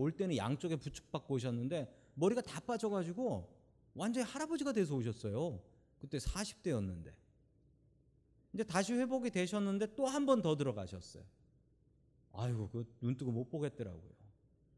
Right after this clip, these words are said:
예수님께서 사십 일 금식 기도를 하셨는데요.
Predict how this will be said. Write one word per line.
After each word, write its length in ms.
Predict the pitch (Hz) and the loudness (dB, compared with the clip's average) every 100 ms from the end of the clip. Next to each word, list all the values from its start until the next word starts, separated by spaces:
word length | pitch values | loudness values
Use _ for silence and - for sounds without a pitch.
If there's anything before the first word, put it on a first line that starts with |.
| - _ _ _ - - | -20 _ _ _ -20 -4
예수님께서 560 | 131 151 202 202 208 240 | 0 2 2 2 0 0
사십 420 | 220 185 214 220 | -2 0 2 2
일 120 | 220 | 2
금식 280 | 185 180 160 | 4 2 0
기도를 300 | - 147 131 | 0 2 2
하셨는데요. 800 | 123 117 117 107 90 92 120 220 | 2 2 2 2 0 0 -2 -4